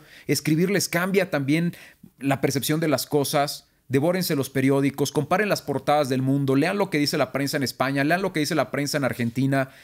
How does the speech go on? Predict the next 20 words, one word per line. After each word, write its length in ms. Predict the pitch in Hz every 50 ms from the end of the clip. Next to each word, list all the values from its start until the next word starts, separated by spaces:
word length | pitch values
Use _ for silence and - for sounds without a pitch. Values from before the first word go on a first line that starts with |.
| - - - - -
eh, 500 | - 117 123 127 127 127 127 131 127 127 120 113 101 - _ _ _ _ _ _ _ - - - _ - - -
comparen 560 | - 151 160 131 - 185 185 208 202 190 180
lo 180 | 165 151 156
que 160 | - 151 147 147
hace 240 | 151 160 - 170
la 160 | 151 139 - -
prensa 300 | 151 156 156 143 - 143
en 100 | 139 143
México, 640 | 147 147 143 - 151 135 - - 156 151 151 147 - - - -
generen 300 | - 151 156 175 196 214
sus 200 | 190 - 143 -
propios 400 | - 160 160 - - 165 151 -
criterios 800 | - 135 131 127 - 151 147 147 156 151 151 151 - - - _ _ _ _ _ _ _ _ _ _ _ _ -
y 260 | 135 123 120 120 120
van 180 | 123 139 156
a 60 | 165 160
lograr 260 | 147 123 127 131 139
marcar 300 | 139 127 117 - 131 127
una 140 | 127 127 120
diferencia. 480 | 113 - 117 113 117 110 - 110 -